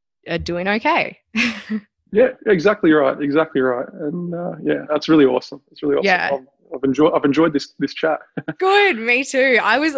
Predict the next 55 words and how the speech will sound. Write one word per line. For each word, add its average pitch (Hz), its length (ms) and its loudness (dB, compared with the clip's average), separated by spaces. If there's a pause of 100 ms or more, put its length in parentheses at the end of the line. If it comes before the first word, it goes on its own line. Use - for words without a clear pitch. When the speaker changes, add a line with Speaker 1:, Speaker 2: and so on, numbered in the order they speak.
(100)
Speaker 1:
'cause 285 120 0
I 269 80 4
think 302 180 -2
it 330 80 -2
was 320 140 -6
something 294 360 -4
at - 120 -2
the 208 60 -8
start 190 280 0
I 185 200 0
always 196 240 0
wanted 185 280 0
to 185 120 -2
know 180 100 0
as 175 320 -2
well. 175 340 -2
What 185 300 -2
is 208 180 -6
it 196 140 -4
like 180 380 -6
to - 100 -12
be 175 140 -6
at 175 80 -6
a - 20 -10
startup 180 420 -4
or 185 120 -4
a 180 60 -4
large 175 280 -6
company? 180 400 -6
Like, 175 220 -8
does 202 200 0
it 202 140 -2
impact 185 500 -4
your 180 160 -2
roadmap 170 580 -4
that 175 240 -4
much? 170 540 -8 (220)
And 180 340 -2
so 185 100 -2
I 185 180 2
was 208 120 -2
really 175 240 -4
looking 165 240 -8
forward 170 220 -6
to 175 80 -12
this 170 140 -12
conversation - 560 -12
as 170 80 -12
well. - 220 -6 (120)
Speaker 2:
Yeah, 196 300 0
<laughs> - 20 -20
yeah, 170 300 0
exactly. - 460 -8 (180)
Speaker 1:
But 202 140 0
yeah, 190 200 2